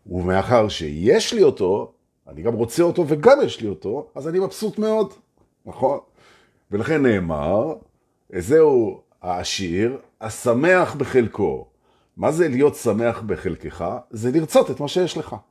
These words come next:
נכון? ככה אתה נהיה עשיר, אתה רוצה את מה שיש. ותכף הראש עם המוטיבציות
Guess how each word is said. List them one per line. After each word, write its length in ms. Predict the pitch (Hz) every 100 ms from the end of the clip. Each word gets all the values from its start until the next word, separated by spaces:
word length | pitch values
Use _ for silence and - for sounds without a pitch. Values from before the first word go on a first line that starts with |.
| _ _ _ _ _ - _ -
נכון? 320 | 90 117 117 - _
ככה 460 | 202 - 113 107 131 - _ _ _ 98
אתה 260 | 104 123 104
נהיה 380 | 98 113 117 131 -
עשיר, 560 | 110 - 214 123 80 69 73 _ _ _ _ _
אתה 140 | 101 104
רוצה 640 | 98 107 - - 202 208 147
את 140 | 127 131
מה 160 | 127
שיש. 720 | 117 - 71 - - - - - _ _
ותכף 440 | 117 120 226 170 -
הראש 320 | 123 135 -
עם 80 | 104
המוטיבציות 880 | 107 104 120 120 120 - 110 110